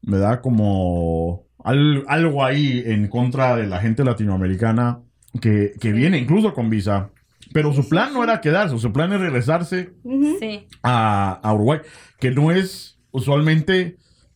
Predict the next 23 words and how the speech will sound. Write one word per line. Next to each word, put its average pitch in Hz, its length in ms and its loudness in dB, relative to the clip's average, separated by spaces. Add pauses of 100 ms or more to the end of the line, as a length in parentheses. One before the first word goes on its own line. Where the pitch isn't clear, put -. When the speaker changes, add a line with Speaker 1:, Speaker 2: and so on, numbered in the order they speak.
(200)
Speaker 1:
eh, 110 640 2
el 110 180 0
plan 139 260 0
del, 127 380 0
de 113 680 -6
la 120 100 2
mayoría 113 380 2
de 139 60 2
latinoamericanos. 98 840 -4 (460)
Speaker 2:
Claro. 208 220 0
Speaker 1:
¿Verdad? 127 240 -2 (180)
Speaker 3:
Ujú. 233 120 -2
Speaker 1:
¿Verdad? 104 260 0
Ustedes 123 280 0
vienen 127 240 0
con 104 160 0
visa, 120 300 0
vienen 117 260 -2
legal, 104 380 0
nada 107 140 -2
más 101 160 -2
vienen 104 300 0
a, 90 180 -8